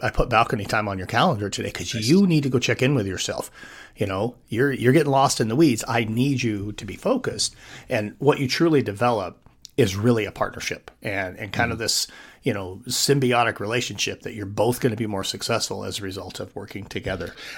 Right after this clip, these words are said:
Speaker 2: It, it's funny, you were talking about, you know, how she could say, "Hey, Darren, I could do this for you." This is kinda what finally did it for me. S-, again, looking through my calendar and seeing these meetings that I had on there and knowing, "All right, I got a five oh four meeting.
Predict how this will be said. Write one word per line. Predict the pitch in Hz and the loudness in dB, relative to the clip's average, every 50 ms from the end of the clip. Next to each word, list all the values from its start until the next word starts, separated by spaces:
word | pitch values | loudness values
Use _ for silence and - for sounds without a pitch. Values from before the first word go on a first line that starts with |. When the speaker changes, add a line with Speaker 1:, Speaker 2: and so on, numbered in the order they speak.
| - - | -2 2
Speaker 2:
It, | - 120 123 - - | 4 4 2 2 -2
it's | 127 120 - | -2 0 2
funny, | - 131 139 131 117 107 107 - - - | 4 4 6 4 4 2 -2 -6 -10 -16
you | - - 123 - - 113 107 | -14 -12 -10 -6 -2 0 0
were | 104 | 2
talking | - 113 110 98 - | 2 0 0 0 -2
about, | 104 104 104 104 95 - - - - - - - | -4 -4 -4 -4 -4 -6 -10 -18 -20 -20 -16 -12
you | 107 | -10
know, | 101 | -8
how | 92 90 113 107 | -6 -4 -2 -2
she | - - 127 | 0 0 -2
could | 104 107 - | -2 -2 -4
say, | - 104 87 | -4 -4 -4
"Hey, | 104 104 | -4 -2
Darren, | 110 117 110 101 101 | -2 -2 -2 -2 -2
I | 98 | -4
could | - - 101 | -6 -6 -6
do | 104 104 | -4 -2
this | 101 98 92 | -2 -2 -4
for | - - | -6 -6
you." | 95 95 92 - - - - - - - - - - - - - - - - - - - | -8 -12 -12 -14 -18 -20 -20 -20 -20 -20 -20 -20 -20 -20 -18 -16 -16 -16 -16 -18 -18 -14
This | - 104 110 123 120 - | -4 0 2 4 4 4
is | 165 - | 2 4
kinda | - 131 120 113 | 4 4 4 4
what | 110 113 104 | 4 2 2
finally | - - 113 110 107 101 | 0 0 0 0 0 0
did | 95 107 101 | 0 0 0
it | 98 - | -2 -4
for | - 98 | -6 -8
me. | 92 92 90 90 90 - _ _ _ _ _ _ _ _ _ _ _ _ _ _ _ _ _ _ - - - - _ _ - 123 | -8 -8 -8 -10 -12 -14 _ _ _ _ _ _ _ _ _ _ _ _ _ _ _ _ _ _ -20 -20 -20 -20 _ _ -10 -4
S-, | - - - - - | -4 -4 -4 -4 -4
again, | 117 113 110 117 120 107 98 101 | -4 -2 0 0 0 0 0 0
looking | 107 110 - 123 117 | -2 0 0 0 0
through | 120 117 | 2 2
my | 113 | 2
calendar | 104 - 117 107 104 104 104 101 | 0 0 -2 -2 -2 -2 -2 -4
and | 98 101 | -4 -2
seeing | 95 - - 113 110 107 | -4 -4 -2 -4 -4 -4
these | 107 107 98 95 | -4 -6 -6 -6
meetings | 107 110 107 104 104 95 | -4 -4 -4 -4 -4 -4
that | 98 101 101 | -4 -4 -4
I | 101 | -4
had | 104 107 104 104 | -6 -6 -6 -6
on | 104 104 104 | -6 -6 -6
there | 104 101 101 101 98 | -6 -6 -8 -8 -8
and | 101 101 104 101 | -8 -8 -8 -6
knowing, | 104 107 107 104 107 | -6 -6 -6 -6 -6
"All | 110 | -4
right, | 110 104 | -4 -4
I | 101 98 | -4 -4
got | 104 107 101 | -4 -4 -4
a | 98 | -4
five | - 107 104 101 | -4 -4 -4 -4
oh | |
four | 92 - 107 104 | -6 -6 -6 -4
meeting. | 104 107 98 98 95 | -4 -4 -4 -4 -6